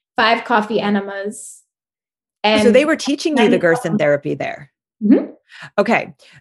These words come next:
Speaker 2: Okay. So they were teaching you the Gerson therapy there. And so then you came home and you, you continued with that. How,
Speaker 1: So
Speaker 2: how was that
Speaker 1: before
Speaker 2: going
Speaker 1: I
Speaker 2: from
Speaker 1: went there,
Speaker 2: Okay.
Speaker 1: before I went, so remember, Michelle had told me about the Gerson therapy.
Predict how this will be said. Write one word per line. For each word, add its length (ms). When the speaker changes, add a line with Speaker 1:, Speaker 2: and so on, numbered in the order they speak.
Speaker 2:
Okay. 220
So 140
they 140
were 100
teaching 360
you 80
the 100
Gerson 340
therapy 340
there. 500
And 160
so 320
then 280
you 120
came 300
home 560
and 180
you, 580
you 140
continued 460
with 160
that. 240
How, 200
Speaker 1:
So 140
Speaker 2:
how 140
was 320
that 260
Speaker 1:
before 160
Speaker 2:
going 120
Speaker 1:
I 40
Speaker 2:
from 160
Speaker 1:
went 420
there, 680
Speaker 2:
Okay. 160
Speaker 1:
before 300
I 280
went, 480
so 160
remember, 420
Michelle 440
had 200
told 320
me 60
about 220
the 60
Gerson 380
therapy. 480